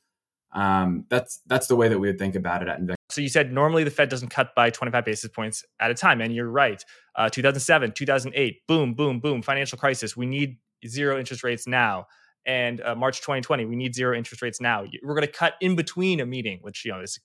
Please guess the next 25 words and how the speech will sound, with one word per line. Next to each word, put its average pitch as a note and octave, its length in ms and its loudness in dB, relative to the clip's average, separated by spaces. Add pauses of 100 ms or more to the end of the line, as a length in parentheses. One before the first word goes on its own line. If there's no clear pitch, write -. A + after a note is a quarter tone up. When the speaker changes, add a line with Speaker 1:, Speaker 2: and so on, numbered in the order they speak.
(120)
Speaker 2:
a A2 40 -18
sign A#2+ 240 -2
of G#2 60 -6
a G#2 60 -8
true B2+ 420 -4
emergency. A#2 580 -10 (440)
Um, C3+ 360 6 (380)
but E3+ 340 6 (100)
that D3+ 160 6
was, C#3+ 400 2 (240)
you B2 80 -6
know, G#2 80 -6
March B2 200 0
twenty C#3+ 140 -2
twenty, B2 460 -4
an B2 300 -2
intentional E3+ 500 -4
shutdown C3+ 480 -2
of A2+ 120 -4
the A#2+ 120 -6
global B2 460 -4
economy. G#2 560 -6 (340)
Two E3 160 0
thousand C#3+ 360 4
eight, A#2+ 320 -2